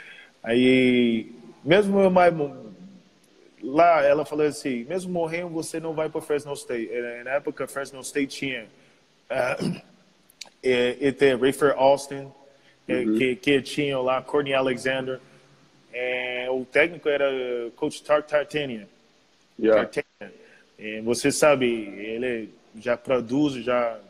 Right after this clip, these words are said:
Speaker 1: tem nome, já tem moral, ele pode colocar
Speaker 2: Yeah.
Speaker 1: você no N B A. Aí eu falo, "University of San Francisco vem depois?" Aí eu falei, "University of San Francisco, Fresno State." Minha mãe fala, "San Francisco."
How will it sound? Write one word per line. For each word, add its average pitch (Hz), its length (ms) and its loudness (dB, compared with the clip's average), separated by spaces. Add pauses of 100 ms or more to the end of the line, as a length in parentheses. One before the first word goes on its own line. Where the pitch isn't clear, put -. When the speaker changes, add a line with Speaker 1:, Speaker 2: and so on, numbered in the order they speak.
(120)
Speaker 1:
tem 135 160 -2
nome, 131 460 -2
já 120 140 -4
tem 127 180 -4
moral, 123 460 -2
ele 135 140 -4
pode 135 260 -2
colocar 143 260 -4
Speaker 2:
Yeah. 101 200 4
Speaker 1:
você 143 220 -4
no 147 60 -14
N 143 140 -12
B 135 320 -4 (580)
A. 117 100 -2
Aí 127 340 2
eu 127 120 -2
falo, 120 460 -2 (160)
"University 175 440 2
of 151 80 -4
San 175 100 4
Francisco 170 460 0
vem 143 440 0
depois?" 151 720 0 (920)
Aí 123 180 0
eu 131 80 0
falei, 127 280 2
"University 151 300 -2
of 160 120 -2
San 165 80 0
Francisco, 156 360 -2
Fresno 139 340 0
State." 156 340 0
Minha 139 120 -8
mãe 135 180 -2
fala, 131 260 0
"San 131 180 -6
Francisco." 123 440 -6